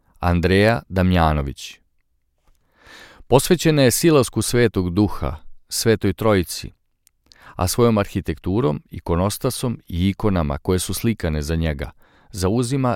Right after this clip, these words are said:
značajno mesto u istoriji srpske umetnosti.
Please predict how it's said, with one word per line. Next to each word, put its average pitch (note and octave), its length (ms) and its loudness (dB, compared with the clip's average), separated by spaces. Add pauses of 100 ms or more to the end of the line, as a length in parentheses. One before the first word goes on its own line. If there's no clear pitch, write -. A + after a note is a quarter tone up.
značajno A#2 580 0
mesto E2+ 340 -4
u F2 80 -2
istoriji F2+ 340 -4
srpske - 400 -6
umetnosti. C#2+ 680 -6